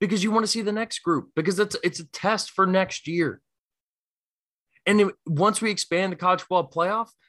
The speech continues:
and more of these ex-, you know, e-, e-, extra bowl games that we have now that are quote unquote meaningless, will have meaning to them. But sitting down and saying, "Man,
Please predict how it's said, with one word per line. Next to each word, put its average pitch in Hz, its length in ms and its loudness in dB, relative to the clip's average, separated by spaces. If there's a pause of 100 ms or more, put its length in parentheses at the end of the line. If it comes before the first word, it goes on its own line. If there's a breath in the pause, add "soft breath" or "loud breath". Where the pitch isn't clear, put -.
(140)
and 151 140 0
more 160 260 2
of 160 100 -6
these 175 380 -8 (120)
ex-, - 380 -6
you 139 100 -2
know, 127 220 2
e-, 135 60 0
e-, 135 200 -4
extra 156 460 -2
bowl 156 300 4
games 165 240 -2
that - 100 -8
we 135 80 -2
have 135 200 0
now 151 220 2
that 135 120 0
are 117 140 -4 (220)
quote 151 200 0
unquote 139 280 -4
meaningless, 127 600 -4 (1400)
will 170 120 4
have 185 500 0
meaning 214 420 4
to 110 140 -8
them. - 80 -18 (2250)
But 185 140 0
sitting 233 460 2
down 196 320 2
and 165 120 0
saying, 139 300 -2
"Man, 156 300 -2